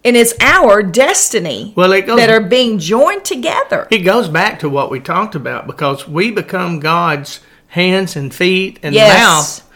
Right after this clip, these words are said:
Speaker 2: in this earth. And that's, we're, that's because we're the body of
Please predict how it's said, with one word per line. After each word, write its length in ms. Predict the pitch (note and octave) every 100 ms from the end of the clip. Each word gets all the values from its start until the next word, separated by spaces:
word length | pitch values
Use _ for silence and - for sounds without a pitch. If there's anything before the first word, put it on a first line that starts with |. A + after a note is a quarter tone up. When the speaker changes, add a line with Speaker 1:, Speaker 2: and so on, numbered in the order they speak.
| - -
Speaker 2:
in 160 | F3 F3+
this 200 | F3 E3+
earth. 420 | G3 C4 A#2 - -
And 160 | D#3
that's, 240 | D#3 F3 F3+
we're, 280 | E3 F3+ F#3
that's 240 | D#3+ -
because 420 | - E3+ F3+ E3+
we're 200 | F3+ E3 - -
the 140 | C#3+ C3+
body 520 | C#3+ D3 D3+ E3 E3+
of 440 | D#3 D#3 D#3+ D#3+